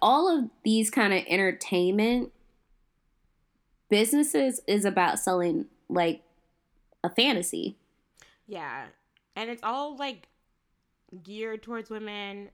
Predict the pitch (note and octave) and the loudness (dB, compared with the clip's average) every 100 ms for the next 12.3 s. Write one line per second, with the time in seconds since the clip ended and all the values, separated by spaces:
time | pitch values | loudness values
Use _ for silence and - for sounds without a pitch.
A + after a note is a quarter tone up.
0 | - G3 F3+ F3+ F3+ F#3 - G#3+ G#3 F#3+ | -18 -14 -12 -14 -14 -16 -14 -10 -8 -10
1 | F#3 G3 F#3 F#3+ F#3 E3+ E3+ E3 - _ | -10 -10 -10 -12 -10 -8 -6 -8 -10 _
2 | _ _ _ _ F#3 A3+ A#3 A3 F#3+ F#3 | _ _ _ _ -12 -8 -6 -8 -10 -10
3 | F#3+ F#3+ F#3+ F#3+ F#3+ _ _ F#3+ G3 F#3+ | -10 -8 -10 -12 -16 _ _ -16 -14 -14
4 | F#3 - F3+ F#3 - - F3 F3 E3+ F3 | -18 -18 -16 -16 -18 -16 -14 -12 -14 -18
5 | - - _ - F3+ E3+ C#3 C#3 C3+ _ | -20 -20 _ -12 -8 -8 -10 -14 _ _
6 | _ _ _ _ _ _ _ _ _ _ | _ _ _ _ _ _ _ _ _ _
7 | _ _ - G3 F#3+ F#3+ F3+ F#3+ E3+ F3+ | _ _ -14 -12 -10 -10 -10 -12 -10 -10
8 | D#3+ E3 D#3+ D#3 D#3 D#3+ F3 _ - D#3 | -8 -6 -6 -6 -8 -10 -14 _ -18 -16
9 | C#3 C3+ - D#3+ E3+ E3+ D#3 - D4+ E4+ | -14 -16 -18 -16 -12 -10 -10 -10 -10 -8
10 | F4+ G#4 F4 B3 A#3+ A3+ A3+ G#3 A3 G#3+ | -8 -8 -8 -6 -6 -8 -10 -12 -12 -10
11 | A3 G3+ G3 - G#3 G#3+ G3 G3 F#3+ - | -10 -12 -12 -12 -10 -10 -8 -8 -10 -10
12 | A#3 A3 G#3+ | -8 -8 -8